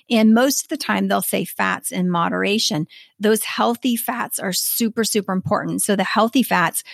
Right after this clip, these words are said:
you know, making sure that your kids are avoiding trans fats, that they're avoiding hydrogenated oils, and that they're avoiding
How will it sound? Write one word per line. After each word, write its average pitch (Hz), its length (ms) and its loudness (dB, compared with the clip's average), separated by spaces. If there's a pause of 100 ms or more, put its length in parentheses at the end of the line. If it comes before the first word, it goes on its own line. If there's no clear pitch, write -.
(160)
you 202 100 2
know, 202 60 6
making 208 340 2
sure 208 240 2
that 202 160 0
your 190 140 0
kids 202 340 -2
are 196 120 0
avoiding 185 500 2
trans - 440 -2
fats, - 460 0 (220)
that 208 100 -2
they're 208 160 4
avoiding 185 380 2
hydrogenated 190 800 2
oils, 190 500 0 (280)
and 233 140 4
that 226 80 0
they're 226 260 0
avoiding 220 600 2